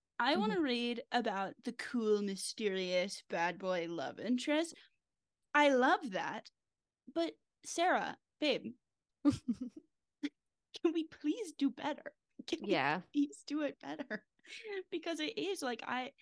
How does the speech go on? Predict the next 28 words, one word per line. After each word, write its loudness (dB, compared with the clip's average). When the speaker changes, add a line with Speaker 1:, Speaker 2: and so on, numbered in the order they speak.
Speaker 1:
I 4
genuinely -2
don't -4
think -4
I -2
should -8
have -4
to -12
spend -6
hours -2
and -6
hours -6
dragging -4
my -6
feet -12
through -10
a -12
book -8
to -12
enjoy -8
the -10
second -8
half -12
of -14
it. -10
That's -10
not -6
fair. -8